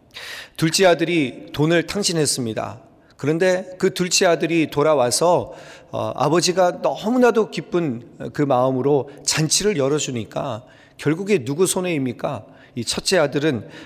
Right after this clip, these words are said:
어, 자기의 받을 유산이 줄어든 거라고 생각을 하는 것입니다. 어, 분명한 손해를 보게 되니까 아버지에게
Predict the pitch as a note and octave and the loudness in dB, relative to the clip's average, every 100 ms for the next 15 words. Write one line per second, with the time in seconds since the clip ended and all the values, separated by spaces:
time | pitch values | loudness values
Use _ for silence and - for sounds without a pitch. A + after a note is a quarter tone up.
0 | - - G2+ - - - D3 F3+ F#3 F3+ | -12 -10 -8 -10 -8 -4 -2 2 2 2
1 | - D3+ F#3 C#3+ C3+ D3+ D3+ D#3 G#2+ A2+ | -2 0 0 0 0 0 0 -2 -6 -10
2 | A2+ - D3 D#3+ D3 - C3+ C3+ C#3 B2+ | -4 -2 2 2 2 -4 -4 0 2 2
3 | B2+ B2+ C3 - F3 D3 C3+ A#2+ - D#3 | -2 0 -2 -2 0 0 2 0 0 0
4 | B2 A2 A#2 G#2+ - - - - - - | 0 0 -2 -6 -10 -14 -18 -20 -18 -18
5 | - A2+ - D#3+ F3+ F3+ F3+ - A#3 A#3 | -6 -4 0 2 4 2 0 0 2 4
6 | G#3+ G3+ C#3+ E3+ D3 C#3 C3 - D#3 A#2+ | 2 0 -2 0 0 -2 -2 -2 -4 -4
7 | - - - B2 C#3+ C#3 C#3 C#3 | -12 -12 -4 0 0 0 -2 -2